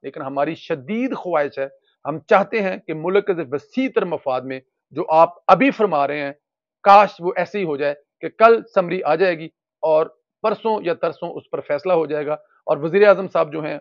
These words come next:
वो अपना इस्तेहकाक जो रखते हैं आर्मी चीफ लगाने का, ये उनको, उनका ये इस्तेहकाक रहेगा। ख्वाजा आसिफ ने ये भी कहा कि आइंदा चौबीस घंटों में तकर्री का काम हो जाएगा।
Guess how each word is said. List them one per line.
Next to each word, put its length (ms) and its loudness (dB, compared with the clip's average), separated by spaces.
वो 340 -8
अपना 420 -8
इस्तेहकाक 800 0
जो 140 -6
रखते 300 -6
हैं 200 -4
आर्मी 240 -4
चीफ 280 -14
लगाने 460 0
का, 340 -6
ये 120 -4
उनको, 380 -6
उनका 420 -4
ये 160 -2
इस्तेहकाक 520 -8
रहेगा। 220 -8
ख्वाजा 260 8
आसिफ 160 2
ने 100 -2
ये 160 0
भी 100 0
कहा 220 4
कि 100 -2
आइंदा 260 2
चौबीस 640 0
घंटों 320 -4
में 140 -2
तकर्री 460 -4
का 140 -2
काम 260 -4
हो 140 -4
जाएगा। 360 -2